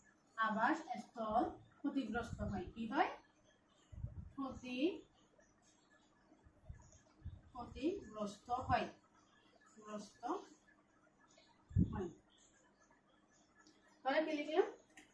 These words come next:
প্রাকৃতিক দুর্যোগের ফলে মানুষ ও অন্যান্য জীবের জীবন ও আবাসস্থল ক্ষতিগ্রস্ত হয়। তাহলে এটা কি করে ক্ষতিগ্রস্ত হতে পারে? যেমন আমরা বলেছি প্রাকৃতিক দুর্যোগ কি কি? বন্যা। আমরা জানি বন্যা হলে ন-, আমাদের ঘর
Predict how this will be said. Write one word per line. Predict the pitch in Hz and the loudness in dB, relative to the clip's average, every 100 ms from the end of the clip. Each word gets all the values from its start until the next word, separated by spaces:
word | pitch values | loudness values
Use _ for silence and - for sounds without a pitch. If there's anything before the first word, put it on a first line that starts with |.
| - - - - | -20 -20 -16 2
প্রাকৃতিক | 247 214 - 254 214 | 2 2 -8 -10 -6
দুর্যোগের | 240 - 240 240 | -2 -2 0 -2
ফলে | - 302 370 | 0 6 8
মানুষ | 269 247 285 294 | 6 2 0 -2
ও | |
অন্যান্য | 262 226 214 214 196 | -2 -2 0 0 -2
জীবের | 226 254 | -2 -2
জীবন | 240 220 247 | -4 -4 0
ও | |
আবাসস্থল | 214 208 214 - 262 | 0 0 -4 -6 -6
ক্ষতিগ্রস্ত | 269 262 254 220 220 - | -4 -4 -4 -6 -8 -6
হয়। | 254 233 196 - - - | -6 -2 -2 -2 2 4
তাহলে | 311 | 4
এটা | 339 | 4
কি | 330 311 | 0 2
করে | 349 359 | 2 2
ক্ষতিগ্রস্ত | 320 277 226 214 - 226 | 0 -6 -4 -6 -6 -6
হতে | 208 | -4
পারে? | 202 208 | -4 0
যেমন | 262 240 285 | 0 0 0
আমরা | 247 247 | 0 0
বলেছি | 240 240 214 277 | 0 0 -2 -2
প্রাকৃতিক | 247 233 214 220 | -2 -2 -2 -4
দুর্যোগ | 226 202 220 | -2 -2 -4
কি | 226 | -4
কি? | 262 | -2
বন্যা। | 233 233 196 185 | 2 4 4 4
আমরা | 208 254 | 2 0
জানি | 254 247 359 - - - - | 0 4 4 2 -16 -20 -6
বন্যা | 226 247 240 | 2 2 2
হলে | 254 285 302 - - - - - _ _ _ _ 240 | 0 2 2 2 -6 -20 -20 -20 _ _ _ _ -4
ন-, | 247 240 - - - _ _ _ | 0 0 -4 -12 -20 _ _ _
আমাদের | 233 233 247 | 2 4 4
ঘর | 247 233 233 | 4 4 4